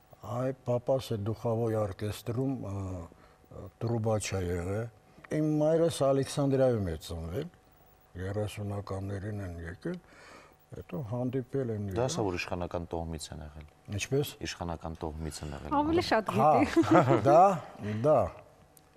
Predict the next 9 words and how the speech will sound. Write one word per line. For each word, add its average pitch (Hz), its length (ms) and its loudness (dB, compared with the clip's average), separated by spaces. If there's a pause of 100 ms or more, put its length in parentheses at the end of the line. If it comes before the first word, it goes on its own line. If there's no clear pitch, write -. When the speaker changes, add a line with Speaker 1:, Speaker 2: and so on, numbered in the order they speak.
(240)
Speaker 1:
հա, 123 200 0 (1500)
իշխանական 139 640 0
տոհմից 131 480 0
և 117 160 2
մամայիս 120 480 0
կողմից, 143 500 -2 (500)
և 104 280 -4
պապայիս 110 600 0
կողմից, 123 540 -2